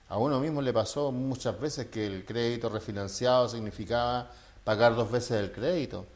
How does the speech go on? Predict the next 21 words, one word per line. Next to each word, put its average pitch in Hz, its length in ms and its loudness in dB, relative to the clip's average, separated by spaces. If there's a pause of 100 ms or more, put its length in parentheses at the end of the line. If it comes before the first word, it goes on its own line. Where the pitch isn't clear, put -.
(580)
eh, 90 380 -10 (220)
y, 98 160 -4 (120)
y 110 80 2
hasta 110 280 2
tres 104 280 0
veces 165 340 0
muchas 139 320 -2
veces, 160 300 -8 (800)
cuando 101 260 -2
no 107 100 0
había 123 360 2
tanta 127 280 2
regulación 117 600 -2 (480)
como 110 240 4
la 107 140 8
que 117 100 4
hoy 117 140 8
hay 139 340 2
y 107 100 -2
que 92 120 -4
falta. 92 440 -4